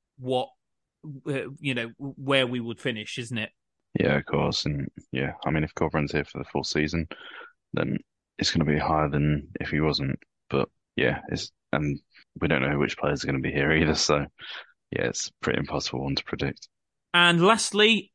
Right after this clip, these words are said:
Speaker 1: the tiebreaker, if indeed we do need it, the amount of minutes Matt Phillips will play in the league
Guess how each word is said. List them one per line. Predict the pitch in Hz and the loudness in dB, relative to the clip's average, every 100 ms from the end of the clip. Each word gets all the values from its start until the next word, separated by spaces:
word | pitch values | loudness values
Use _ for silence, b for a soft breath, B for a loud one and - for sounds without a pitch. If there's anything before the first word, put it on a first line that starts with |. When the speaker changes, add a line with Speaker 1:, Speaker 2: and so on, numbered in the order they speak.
| _ | _
Speaker 1:
the | 175 | -6
tiebreaker, | 160 - 208 214 180 185 190 - 185 | -6 2 6 6 6 6 6 6 2
if | 180 | 4
indeed | 185 160 156 175 156 | 2 2 4 2 2
we | 160 156 | -2 -4
do | - 180 156 | 0 0 2
need | 156 175 143 | 2 2 4
it, | 143 - - b _ - | 2 0 -8 b _ -4
the | 160 165 | 4 4
amount | 170 202 208 - | 6 4 2 -4
of | 160 143 | -10 -4
minutes | 175 180 180 - - - | 0 2 2 0 -8 -6
Matt | 156 165 180 - | 0 2 2 0
Phillips | - 165 147 - - | 2 2 2 -4 -4
will | 151 147 | 0 0
play | - 160 151 151 | 0 4 4 4
in | 151 160 160 | 2 0 2
the | 147 | 2
league | 147 160 135 135 | 4 4 2 0